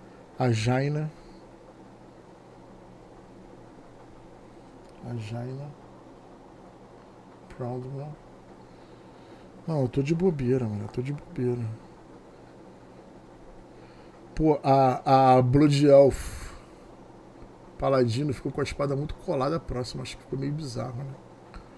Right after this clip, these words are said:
O carinha lá que eu não, que eu não acho muito maneiro, que eu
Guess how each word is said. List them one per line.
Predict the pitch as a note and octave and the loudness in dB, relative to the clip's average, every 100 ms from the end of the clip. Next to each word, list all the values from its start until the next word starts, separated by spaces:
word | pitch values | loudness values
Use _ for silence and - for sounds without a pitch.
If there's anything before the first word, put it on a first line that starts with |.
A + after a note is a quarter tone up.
| - - | -20 -8
O | C#3 | -6
carinha | - C#3 C3+ C3+ | 2 2 2 0
lá | C3 | -2
que | A#2+ C3+ | -4 -4
eu | C3 | -4
não, | B2+ A#2+ A2+ | -4 -6 -8
que | - | -10
eu | C3 | -8
não | B2 | -6
acho | A2 - | -8 -8
muito | B2 B2 | -10 -8
maneiro, | B2+ A#2+ C3+ D3 C#3 | -8 -6 -6 -6 -8
que | C3+ | -8
eu | A#2+ B2 | -8 -8